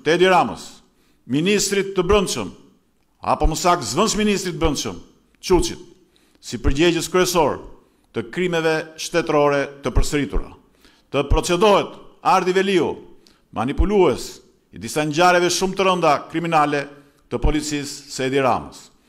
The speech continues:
Prokuroria duhet zbardhë tërësisht ngjarjen jashtë çdo ndërhyrje dhe presioni qeveritar dhe policor. Avokati i popullit duhet bëjë sa më parë transparencën e gjithë sa ngjarje kriminale me pasoja tragjike.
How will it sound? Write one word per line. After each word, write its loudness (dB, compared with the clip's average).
Prokuroria 4
duhet 0
zbardhë 2
tërësisht -2
ngjarjen 2
jashtë 2
çdo 2
ndërhyrje 2
dhe 2
presioni 2
qeveritar 2
dhe -2
policor. -2
Avokati 0
i -16
popullit 2
duhet 0
bëjë 2
sa 2
më -6
parë 4
transparencën 0
e -4
gjithë -2
sa 2
ngjarje 2
kriminale 2
me -4
pasoja 2
tragjike. -4